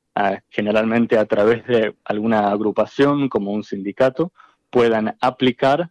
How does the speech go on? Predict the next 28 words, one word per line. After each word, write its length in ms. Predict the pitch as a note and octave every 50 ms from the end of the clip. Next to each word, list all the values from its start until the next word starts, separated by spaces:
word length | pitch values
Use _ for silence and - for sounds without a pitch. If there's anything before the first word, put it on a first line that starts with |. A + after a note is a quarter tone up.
| _ _
a 80 | A#2+ A2
la 100 | A2 A2
Comisión 560 | - - G#2 G#2+ A2 - - B2+ B2 B2 B2
de 280 | A2+ A2 A2 A#2 B2+ - _
Trabajo 440 | _ - G2+ G2 G2+ A2 - - A2
Justo 380 | - - C3+ C3 - _ - F#3
o 140 | D3+ A2 G#2
Fair 200 | - - A2 G#2
Work 260 | A2 G#2+ G#2 - -
Commission 420 | A#2 A2 A#2 B2 - - E3+ G3 - _ - - _ _ _ _
para 400 | - B2 B2 C3 C#3 D3 D#3+ F3+ _ _ _ _ _ _
pedir, 560 | - A#2 A#2+ A#2+ C3 C3+ D3 D#3+ E3 F#3 F#3 _ _ _ _ _
am, 520 | - G#2+ G#2 G#2 - G3 - - - - - _ - _ _
ciertos 680 | _ - - - - B2 B2 B2 B2+ - C#3 B2+ - -
estándares 1000 | - - - _ _ _ C3+ C3 B2+ C3 C3 C3 C3 B2+ C3 C#3 C#3 - - - _
a 220 | A2+ G#2 G#2 G#2+
sus 240 | A2 - - _ _
condiciones. 640 | - A#2 G#2+ G2+ G#2 - - - F#2+ F#2 - - - B2+
Y 40 |
eso 160 | C3 - C#3 C3
podría 420 | - B2 A2+ A#2 A#2 A#2 A#2 A2
ser, 340 | - - B2 A#2 A#2+ A#2 - _ _ _ _ _ _
ah, 180 | - F#2+ F#2+ -
como, 440 | - - G#2 G2+ G2+ G2 G2 F#2+ - - _ _
am, 340 | - C3+ - - F#3+ F#3 F#3 - - _
dijiste, 480 | - - - - - _ _ B2 A2+
un, 400 | A2 G#2+ G#2+ G#2+ G#2 G2+ G#2 G2 - _ _ _ _ _ _ _ _ _ _ _ _ _ _ _
un, 460 | A#2 G#2 G2+ G2+ G2+ G2 G2+ G2 -